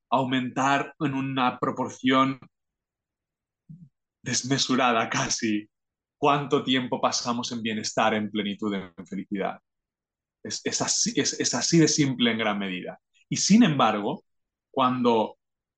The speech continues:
en mi experiencia y viendo a cientos y cientos de personas en este proceso, cuando ya hemos tomado esa decisión y ahora nuestro automatismo, al menos a nivel consciente, es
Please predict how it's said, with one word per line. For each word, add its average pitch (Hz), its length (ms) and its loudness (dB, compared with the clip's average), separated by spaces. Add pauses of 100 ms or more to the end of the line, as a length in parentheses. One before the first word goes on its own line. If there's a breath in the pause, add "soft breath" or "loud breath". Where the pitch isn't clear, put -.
(100)
en 120 160 -2
mi 135 120 2
experiencia 165 720 2
y 135 40 2
viendo 131 360 0
a 123 60 0
cientos 147 460 -2
y 127 60 -6
cientos 120 320 -6
de 113 80 0
personas 107 540 -4
en 110 80 -8
este - 200 -8
proceso, 113 680 -2 (380)
cuando 127 380 2
ya 160 420 2 (360)
hemos 175 400 2
tomado 139 340 0
esa 131 160 -4
decisión 117 560 -4
y 113 100 -2
ahora 127 500 2 (460)
nuestro 156 920 2 (260)
automatismo, 135 760 -2
al 135 140 0
menos 143 360 -4
a 139 40 -6
nivel 127 300 0
consciente, 120 680 0
es - 180 -4